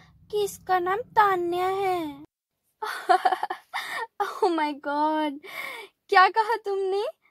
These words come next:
तान्या, इस डॉल का नाम, और ये बोल भी सकती है। इधर तो दिखाओ जरा, मैं भी तो देखूं। एक मामूली सी डॉल बोलती भी है।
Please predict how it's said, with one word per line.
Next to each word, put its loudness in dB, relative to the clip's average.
तान्या, 0
इस 2
डॉल 6
का 0
नाम, -2
और 2
ये 6
बोल 0
भी 2
सकती -4
है। -4
इधर 0
तो -4
दिखाओ 2
जरा, 0
मैं 4
भी 0
तो -4
देखूं। -6
एक -4
मामूली 2
सी -4
डॉल 2
बोलती -4
भी 2
है। 0